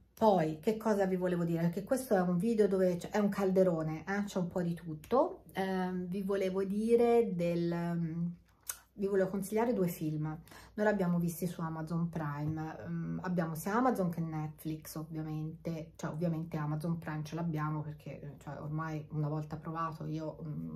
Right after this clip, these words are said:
per me è di una comodità assurda. E poi abbiamo anche Netflix, però di solito su Netflix è più facile che guardiamo le serie T V e su Amazon i film.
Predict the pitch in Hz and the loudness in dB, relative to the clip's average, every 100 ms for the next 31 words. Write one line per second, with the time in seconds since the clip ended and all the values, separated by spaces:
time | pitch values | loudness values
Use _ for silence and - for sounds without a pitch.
0 | - 160 160 151 156 151 160 156 156 160 | -8 -8 -6 -6 -4 -4 -4 -6 -6 -8
1 | 147 - - 151 151 147 - - - - | -10 -12 -12 -8 -6 -8 -10 -16 -14 -8
2 | - 196 180 165 156 151 165 143 - - | 2 2 4 0 -2 -4 -4 -4 -8 -12
3 | 156 - - 320 165 170 262 233 202 180 | -12 -6 2 4 4 2 2 2 2 -4
4 | 226 247 285 - 202 - 190 180 175 - | 0 0 -2 -4 -6 -4 -4 -4 -6 -4
5 | 208 196 185 160 175 170 165 180 175 160 | -2 -2 -2 -2 -2 -2 -2 0 0 -2
6 | 156 156 156 156 170 165 160 180 240 - | -4 -6 -6 -4 -4 -4 -4 -4 -4 -8
7 | - - - 330 - 208 170 170 165 165 | -16 -18 -6 -4 0 2 2 2 0 0
8 | 156 160 147 147 156 | -2 -4 -4 -4 -6